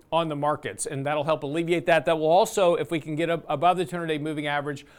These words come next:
hold that today and tomorrow, close out that week there, that will also trigger the mac D buy signal and confirm that signal. So again, we've got a couple of very important days here, uh, in the markets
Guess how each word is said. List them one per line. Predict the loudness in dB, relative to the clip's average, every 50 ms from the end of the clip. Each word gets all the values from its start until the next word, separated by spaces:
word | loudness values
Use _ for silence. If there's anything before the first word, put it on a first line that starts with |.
| -20 -20 _ _
hold | _ -2 2 4 4 4 4 4
that | 4 4 4 4 2 0
today | -6 -2 0 0 2 0
and | -2 -4
tomorrow, | -6 -8 -4 2 2 4 4 4 2
close | 2 0 0 2 4
out | 2 2 2 2
that | -2 -2 2
week | 2 0 0 2 0
there, | 0 0
that | 2 2 2
will | 4 4 4
also | 2 2 2 0 -6
trigger | -6 -6 -6 -6 -4 -4 -4 -4
the | -4 -4
mac | -4 -4 -4 -4 -4
D | -6 -8
buy | -2 0 2 2 2
signal | 0 -2 -8 -8 -6 -6 -8 -8
and | -10 -10
confirm | -8 -10 -12 -4 -2 0 0 0 -2 -2
that | -4 -4 -4
signal. | -2 -2 -2 -2 -2 -6 -8 -10 _ _ -20 -20 -20 -20 -14
So | -2 6 8 8 8
again, | 10 8 6 6
we've | 6 6
got | 8 6 6 6
a | 6
couple | -2 -2 2 4 4 4 4 4 0
of | 2 2 0 -2 0
very | 0 0 2 2 2 2
important | 0 -2 -4 -4 0 0 0 0 0 -2 0
days | 0 2 2 2 0 0 -2
here, | -2 -2 0 0 0 0 -2 -4 -10 -20 -20 -20 -20 -8 -2
uh, | 0 2 2 2 2
in | 0 -2 -2
the | -2 -2
markets | 0 2 2 2 0 -2 -6 -4 -4 -8 -10